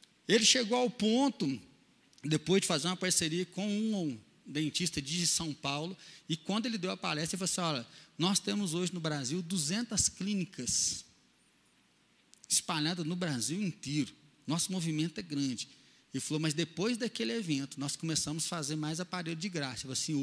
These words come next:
"Hoje você não paga um aparelho de dente, você paga manutenção. Você paga aparelho se você quiser colocar um pla-", aí já inventaram, né? Esse que veio lá dos Estados Unidos, esse aqui é o Invisalign. Ele falou: "Mas o aparelho hoje é de graça, porque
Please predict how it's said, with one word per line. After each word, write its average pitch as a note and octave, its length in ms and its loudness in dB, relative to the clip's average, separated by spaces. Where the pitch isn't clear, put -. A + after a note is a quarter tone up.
"Hoje F#3 340 2
você D#3 420 4
não E3 320 2
paga F3 500 -2
um G#3 200 0
aparelho G3 420 -4
de F3 140 -4
dente, B2+ 340 -2
você - 160 -2
paga C#3 300 -4
manutenção. D#3 680 2
Você - 180 4
paga E3 300 2
aparelho F3 340 2
se - 80 0
você G3+ 80 0
quiser F#3 200 -2
colocar A3+ 340 -2
um A3+ 140 4
pla-", F#3+ 180 6
aí D3+ 140 8
já F#3 80 8
inventaram, G3+ 600 4
né? G#3 280 4
Esse F#3 200 4
que G3 120 2
veio E3 180 4
lá E3+ 100 2
dos D#3+ 100 0
Estados E3+ 300 0
Unidos, G#3+ 460 6
esse D3+ 180 4
aqui - 120 -2
é F3+ 40 2
o F3+ 60 2
Invisalign. E3+ 920 6
Ele C#3+ 80 4
falou: E3 180 2
"Mas D#3 240 4
o C4 220 2
aparelho G3+ 720 -2
hoje F3 240 2
é G#3 40 -4
de A#3 120 -4
graça, D#3+ 340 -2
porque F3+ 460 -2